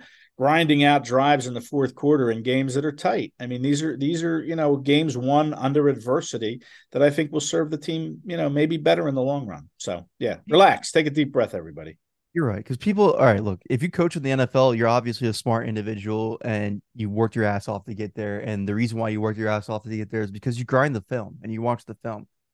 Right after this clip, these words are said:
Speaker 2: Last year, nobody had film on the Eagles, uh, with A J Brown.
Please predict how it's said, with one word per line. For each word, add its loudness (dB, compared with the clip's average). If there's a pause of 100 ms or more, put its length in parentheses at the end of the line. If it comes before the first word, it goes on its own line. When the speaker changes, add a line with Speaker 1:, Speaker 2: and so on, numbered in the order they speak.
Speaker 2:
Last 0
year, 0
nobody -2
had -2
film 0
on -2
the -4
Eagles, -6 (500)
uh, 0
with 0
A 2
J -2
Brown. -6